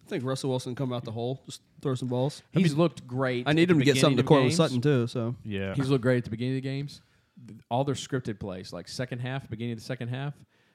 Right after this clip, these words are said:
Speaker 2: they're, like, eighty percent completion rates. They're one of
Speaker 3: Right.
Speaker 2: the best offenses in the league. And then once the wristband comes off, he looks
Speaker 1: Just,
Speaker 2: pedestrian.
Speaker 1: yeah.
Speaker 2: And I
Speaker 3: Yeah.
Speaker 2: think they're gonna s-, they're just gonna put him on a wristband,
Speaker 3: Yes, they should.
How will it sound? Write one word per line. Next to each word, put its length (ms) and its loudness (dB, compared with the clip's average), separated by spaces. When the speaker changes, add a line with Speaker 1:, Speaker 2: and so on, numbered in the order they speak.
Speaker 2:
they're, 140 -2
like, 240 -4
eighty 200 -4
percent 600 -8
completion 460 -8
rates. 480 -10
They're 140 -2
one 80 2
of 80 0
Speaker 3:
Right. 60 0
Speaker 2:
the 60 -6
best 240 -8
offenses 460 -10
in 160 -12
the 80 -16
league. 220 -16
And 80 -8
then 140 -6
once 320 -4
the 400 -6
wristband 400 -6
comes 200 -8
off, 220 -8
he 140 -12
looks 580 -8
Speaker 1:
Just, 180 -10
Speaker 2:
pedestrian. 520 -8
Speaker 1:
yeah. 60 -14
Speaker 2:
And 80 -10
I 80 -4
Speaker 3:
Yeah. 120 -4
Speaker 2:
think 240 -4
they're 100 -8
gonna 140 -4
s-, 340 -12
they're 140 -8
just 180 -12
gonna 140 -8
put 180 -6
him 140 -6
on 80 -10
a 20 -14
wristband, 640 -10
Speaker 3:
Yes, 200 -6
they 100 -2
should. 440 -2